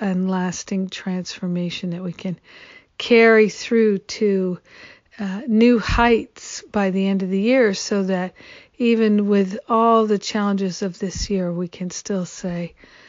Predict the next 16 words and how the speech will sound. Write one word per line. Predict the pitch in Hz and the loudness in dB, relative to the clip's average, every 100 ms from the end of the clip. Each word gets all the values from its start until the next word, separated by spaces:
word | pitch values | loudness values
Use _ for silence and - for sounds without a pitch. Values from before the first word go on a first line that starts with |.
| _ _ - | _ _ -4
"Wow, | 202 196 185 175 185 - - | 0 0 0 -2 -4 -8 -2
what | 214 | 0
an | 208 196 | 2 0
expansive | 185 - - 202 196 - 196 180 | -2 -6 -4 -2 -2 -4 -8 -4
year, | 185 180 175 | -2 -2 -4
what | 180 | -4
a | 175 | -6
powerful | - - 196 190 180 - 185 175 - - - - - | -10 -6 -4 -4 -6 -8 -8 -10 -18 -20 -20 -20 -8
and | 254 196 196 190 - - | -2 0 0 -2 -4 0
beneficial | 202 190 - 214 - 202 190 - - | 0 0 -2 -4 -2 -4 -4 -6 -8
year | 196 196 175 170 170 _ | -2 -2 -2 -6 -10 _
for | - - 185 175 170 - _ _ _ _ _ _ 208 | -14 -8 -6 -4 -8 -12 _ _ _ _ _ _ -8
our | 190 185 180 180 _ _ | -4 -2 -4 -6 _ _
spiritual | - - 208 185 175 - 170 175 _ - | -20 -8 -4 -2 -4 -8 -10 -12 _ -10
awakening." | 190 180 180 180 - 170 175 | -8 -6 -8 -10 -10 -10 -10
<sighs> | 196 | -16